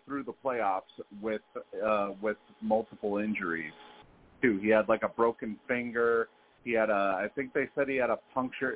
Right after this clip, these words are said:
He had a, uh, a cracked rib or something. And he w-, and yeah, he was still playing. So, I mean, that would,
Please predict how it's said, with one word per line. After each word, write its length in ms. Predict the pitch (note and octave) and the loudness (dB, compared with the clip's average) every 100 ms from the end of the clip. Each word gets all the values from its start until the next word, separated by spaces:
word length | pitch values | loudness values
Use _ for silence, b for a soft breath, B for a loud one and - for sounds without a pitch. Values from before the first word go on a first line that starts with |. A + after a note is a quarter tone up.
| A2 | -4
He 80 | B2 | 0
had 120 | A#2+ | 2
a, 220 | A2+ G#2+ G#2 - - G#2+ | 4 2 0 -8 -4 2
uh, 20 | G#2+ G#2 - | 4 2 0
a 60 | - - | -8 2
cracked 380 | B2 B2 - | 4 4 0
rib 340 | G#2 G#2+ B2+ B2 | -10 -6 -4 -4
or 100 | C3+ | -8
something. 500 | - C3+ C#3 C#3+ C#3 C#3 _ _ _ _ _ _ _ _ _ _ _ _ _ _ - | -6 -8 -6 -6 -6 -12 _ _ _ _ _ _ _ _ _ _ _ _ _ _ -6
And 100 | C3 | -2
he 80 | A#2+ | -2
w-, 220 | A2+ B2 | -2 -4
and 120 | A#2 | -2
yeah, 120 | A#2+ A#2 | -4 -4
he 100 | A#2+ | -4
was 140 | A2+ - | -6 2
still 220 | A#2+ A2 | 4 4
playing. 520 | - G#2+ A2 A2+ A2+ - _ - _ _ _ _ _ _ _ _ | 4 2 2 -2 -6 -10 _ -20 _ _ _ _ _ _ _ _
So, 480 | A2+ G2+ G2+ G2 F#2 _ _ _ _ _ _ _ _ _ _ _ _ _ _ _ _ _ _ _ _ | 4 4 4 0 -6 _ _ _ _ _ _ _ _ _ _ _ _ _ _ _ _ _ _ _ _
I 120 | D3+ | -4
mean, 100 | E3+ C3+ | -2 0
that 120 | D3+ | 2
would, 120 | G3+ | 0